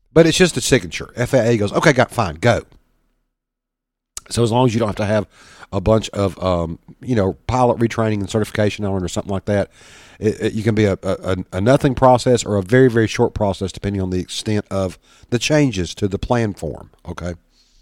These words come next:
That's a word you don't get to use very often. I think that's the first time I've ever said that on this show is plan form.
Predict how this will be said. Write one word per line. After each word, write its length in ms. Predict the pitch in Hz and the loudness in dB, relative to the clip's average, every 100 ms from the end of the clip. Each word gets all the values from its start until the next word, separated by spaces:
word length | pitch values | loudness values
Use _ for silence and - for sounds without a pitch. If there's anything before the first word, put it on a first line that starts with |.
| - - - - | -20 -20 -20 -10
That's 180 | - 98 | -6 -4
a 40 | 92 | -2
word 160 | 90 | 0
you 80 | 90 | 0
don't 140 | 85 | -2
get 100 | 87 | -4
to 60 | 117 | -2
use 180 | 120 92 | -2 -2
very 180 | 82 78 | -2 -6
often. 300 | 71 - 76 | -6 -10 -10
I 20 | |
think 140 | 98 | -8
that's 140 | 92 - | -8 -8
the 80 | |
first 340 | - - 147 - | -6 0 0 0
time 180 | 147 131 | 0 0
I've 140 | 120 | -2
ever 140 | 117 | -4
said 300 | 113 - 107 | -4 -2 -2
that 260 | 90 90 - | 0 -4 -4
on 360 | - 104 101 92 | -4 0 0 0
this 160 | 92 - | -2 -2
show 260 | 95 82 | -4 -4
is 100 | 73 | -6
plan 500 | - - 107 95 80 | -10 -8 -4 -4 -6
form. 420 | - 69 - - | -10 -12 -12 -16